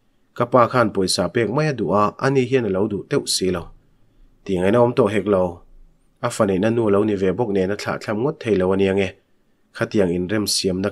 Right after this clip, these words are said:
kha an nei ta ringot ani. Ma se, kan in zai hma in pangpar huan i hma sia lutuk khan. Kan blood group a lo hrilh sual a. Chu po ka thia duh wang a hrilh sual ani ka ring. Ma se Mary neng khan kan in ang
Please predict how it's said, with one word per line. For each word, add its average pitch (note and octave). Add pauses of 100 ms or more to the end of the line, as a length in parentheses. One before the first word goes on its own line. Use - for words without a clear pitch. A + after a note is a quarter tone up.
kha G2+ (680)
an F#2 (120)
nei E2+ (140)
ta F2+
ringot F#2
ani. F#2+ (720)
Ma G2+ (100)
se, A#2 (320)
kan B2
in A2+
zai G2+
hma A#2
in B2
pangpar A2
huan A2
i A#2
hma B2
sia F#2
lutuk A2
khan. G2 (680)
Kan F#2+ (100)
blood G#2+ (120)
group G#2 (180)
a -
lo F#2 (100)
hrilh F#2
sual F#2
a. - (640)
Chu A#2+ (100)
po A#2+ (120)
ka A#2+
thia A2+
duh F#2
wang F#2+
a -
hrilh F#2
sual G2
ani G#2+ (100)
ka F#2+
ring. F#2+ (720)
Ma G2+
se C3 (100)
Mary C3+
neng F#2+
khan A2
kan G#2
in F#2+
ang D#2+